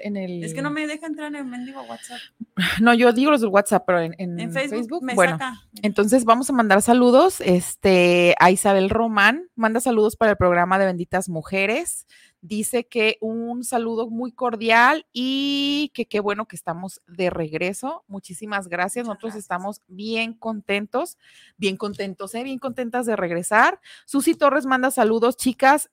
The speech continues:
Speaker 1: Eh, qué placer de nuevo tenerlas en vivo.
Speaker 2: Ay,
Speaker 1: Muchas gracias,
Speaker 2: gracias.
Speaker 1: Susi.
Speaker 2: Sí
Speaker 1: Un
Speaker 2: nos
Speaker 1: saludo.
Speaker 2: extrañaba.
Speaker 1: Nosotros también, fíjate, porque es nuestro espacio, es nuestra hora de relajación, es como de venir a agarrar aire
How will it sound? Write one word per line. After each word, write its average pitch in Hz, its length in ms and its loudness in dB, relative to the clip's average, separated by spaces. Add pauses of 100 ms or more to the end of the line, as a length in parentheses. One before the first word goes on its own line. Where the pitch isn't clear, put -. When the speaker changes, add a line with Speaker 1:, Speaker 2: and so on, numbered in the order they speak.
Speaker 1:
Eh, 208 340 4
qué 226 100 6
placer 233 520 4
de 233 100 2
nuevo 247 420 -2
tenerlas 202 520 -10
en 160 160 -14
vivo. 151 280 -12 (120)
Speaker 2:
Ay, 196 100 -4
Speaker 1:
Muchas 233 220 4
gracias, 208 100 -2
Speaker 2:
gracias. 220 480 4
Speaker 1:
Susi. 277 460 -2
Speaker 2:
Sí - 80 -12
Speaker 1:
Un 226 60 -4
Speaker 2:
nos 233 80 -8
Speaker 1:
saludo. 220 440 -2
Speaker 2:
extrañaba. 170 320 -12 (400)
Speaker 1:
Nosotros 214 340 -14
también, 170 400 -10
fíjate, 185 360 -14
porque 185 240 -12
es 196 40 -10
nuestro 240 280 -8
espacio, 208 420 -2
es 214 60 -10
nuestra 214 440 -4
hora 185 300 -2
de 208 80 -6
relajación, 180 800 -10
es - 80 -14
como 220 240 -10
de 170 180 -8 (420)
venir 196 300 -4
a 240 40 2
agarrar 226 420 0
aire 311 360 -4